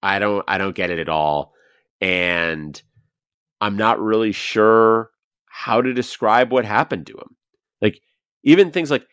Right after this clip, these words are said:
his walk rate this year is down. That's obviously part of it. But his strikeout rate this year is right around his career numbers. They're right where they were in twenty twenty. Wasn't very good, I guess, actually. His,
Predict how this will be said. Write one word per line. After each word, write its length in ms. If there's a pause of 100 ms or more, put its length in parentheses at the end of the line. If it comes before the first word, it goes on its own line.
(140)
his 200
walk 340
rate 160
this 180
year 140
is 140
down. 420
That's 160
obviously 240
part 160
of 60
it. 100
But 60
his 140
strikeout 400
rate 200
this 200
year 280
is 500
right 300
around 400
his 200
career 360
numbers. 560 (140)
They're 100
right 180
where 120
they 80
were 200
in 80
twenty 280
twenty. 520 (360)
Wasn't 220
very 180
good, 320
I 100
guess, 260
actually. 600 (680)
His, 920